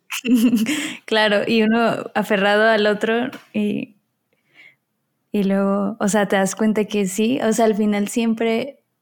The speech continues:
Dios tiene un mejor plan. Y, o sea, a mí me sorprende muchas veces cómo,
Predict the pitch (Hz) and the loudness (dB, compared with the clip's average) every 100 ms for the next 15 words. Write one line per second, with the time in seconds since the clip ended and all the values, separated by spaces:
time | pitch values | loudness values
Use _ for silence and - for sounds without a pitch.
0 | _ _ _ 214 202 196 214 202 - - | _ _ _ -2 0 0 -2 -2 -4 -10
1 | _ _ _ _ _ _ _ _ 208 208 | _ _ _ _ _ _ _ _ -2 0
2 | 214 202 202 190 196 196 - _ - _ | 0 -2 -4 -4 -2 -4 -8 _ -20 _
3 | _ - 220 214 196 180 - _ _ _ | _ -2 2 4 4 0 -4 _ _ _
4 | _ - 240 262 262 339 330 240 247 254 | _ 2 6 6 6 6 4 2 4 4
5 | 277 269 254 - 269 226 214 208 220 214 | 4 6 4 4 2 2 2 0 -2 -4
6 | - 220 226 226 | -2 2 2 2